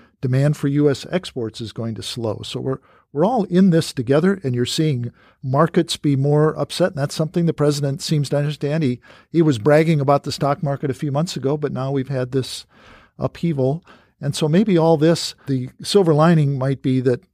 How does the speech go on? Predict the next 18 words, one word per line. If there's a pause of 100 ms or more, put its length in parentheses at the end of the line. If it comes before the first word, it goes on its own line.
(120)
all
this
works
in
favor
of
the
White
House
taking
a,
a (200)
more
economically
enlightened
but
more
politically